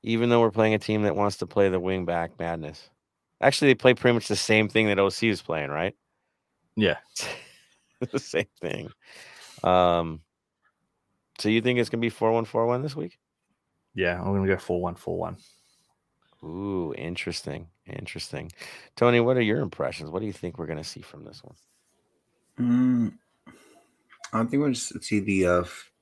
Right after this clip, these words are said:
Speaker 3: uh, four three three, to be honest. And, like, with Fall being out, I do agree, uh, Ibeagha does get the start 'cause, again, he's a good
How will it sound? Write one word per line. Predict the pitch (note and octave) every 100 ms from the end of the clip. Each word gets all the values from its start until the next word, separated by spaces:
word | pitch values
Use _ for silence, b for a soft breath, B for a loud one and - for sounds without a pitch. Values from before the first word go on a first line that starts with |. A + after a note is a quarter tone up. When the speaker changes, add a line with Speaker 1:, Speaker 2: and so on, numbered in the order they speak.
| _ _ _ _ _ _ -
Speaker 3:
uh, | A2+ G2
four | - G#2 G2
three | G2
three, | F#2 - F#2 F#2
to | F2+
be | F#2 F#2
honest. | F2+ F2+ F2+ -
And, | G2+ F#2 F2+ F#2
like, | G2 - - B B B -
with | G2
Fall | - F#2+ F#2+
being | F#2+ F#2+
out, | F#2+ F#2+
I | F#2 F#2
do | F2+ - G2
agree, | F2+ - F#2
uh, | E2+ D#2+ F2+ F#2 -
Ibeagha | F#2 F#2 G2 F#2 F#2
does | F2+ F#2
get | - E2
the | F#2+
start | - F2+ F#2+ - _
'cause, | - E2+
again, | F2+ F2+ F2+ F#2 - -
he's | F#2
a | F#2+
good | - G2 F2+